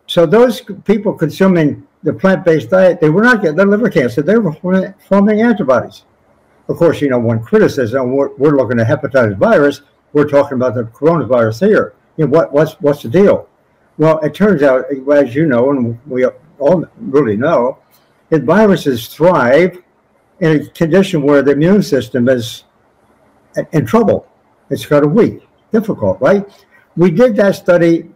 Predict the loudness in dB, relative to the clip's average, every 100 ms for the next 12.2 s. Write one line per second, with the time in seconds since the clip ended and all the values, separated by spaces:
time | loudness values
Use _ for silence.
0 | -8 -4 -4 -2 0 0 2 0 0 0
1 | 0 0 2 2 2 2 2 -2 -4 _
2 | _ _ _ _ 0 2 4 2 2 2
3 | 2 0 0 0 0 0 -2 -6 -18 _
4 | _ _ _ _ _ 0 2 2 0 -2
5 | -2 2 2 2 0 -2 0 0 0 0
6 | 0 -2 -4 -6 -8 _ _ -2 -2 0
7 | -2 0 0 2 0 2 0 0 0 2
8 | 2 2 2 2 -2 -8 _ _ _ _
9 | _ -2 0 2 2 2 2 2 0 0
10 | -2 -2 -2 -2 -4 -4 -4 0 2 2
11 | 0 -8 _ _ _ _ _ _ _ _
12 | -4